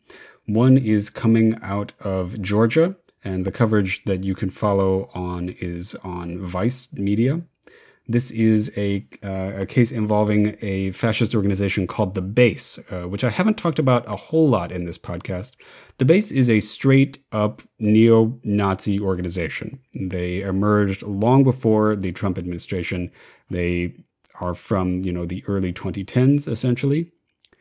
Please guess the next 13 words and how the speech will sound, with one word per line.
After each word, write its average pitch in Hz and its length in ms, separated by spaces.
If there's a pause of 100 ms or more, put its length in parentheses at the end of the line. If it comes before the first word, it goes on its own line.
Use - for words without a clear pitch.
(240)
Uh, 104 400
they 117 680 (400)
were 110 200
involved 113 480
in 104 140
a 104 80
lot 117 320
of 104 320 (140)
planned 127 340
attacks, 113 540
attempted 107 380
ac-, - 300
attacks, 101 480